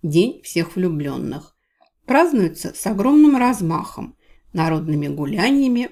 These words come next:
прыжками через костер, песнями и плясками, а также ритуальным сожжением чучела тещи. Нравы и обычаи Темной империи, том второй, издание пятое, переработанное,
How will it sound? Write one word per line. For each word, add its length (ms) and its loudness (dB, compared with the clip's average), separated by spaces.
прыжками 500 0
через 340 -10
костер, 680 -4
песнями 480 0
и 180 -4
плясками, 840 -6
а 120 -10
также 500 -2
ритуальным 600 -4
сожжением 760 -4
чучела 420 -4
тещи. 680 -10
Нравы 340 -2
и 160 -6
обычаи 440 -4
Темной 400 -6
империи, 640 -2
том 200 -2
второй, 500 -6
издание 500 -2
пятое, 600 -4
переработанное, 1040 -6